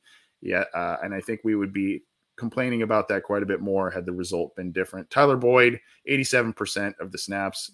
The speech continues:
Ja'Marr Chase, ninety-six percent. T Higgins, eighty-seven percent. Stanley Morgan in there a little bit. So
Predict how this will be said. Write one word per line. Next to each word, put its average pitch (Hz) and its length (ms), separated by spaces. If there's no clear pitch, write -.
Ja'Marr 101 240
Chase, 98 260
ninety-six 92 460
percent. 87 360
T 98 120
Higgins, 92 320
eighty-seven 80 480
percent. 80 400
Stanley 101 360
Morgan 92 280
in 90 120
there 78 120
a 76 60
little 78 140
bit. 76 200
So 95 360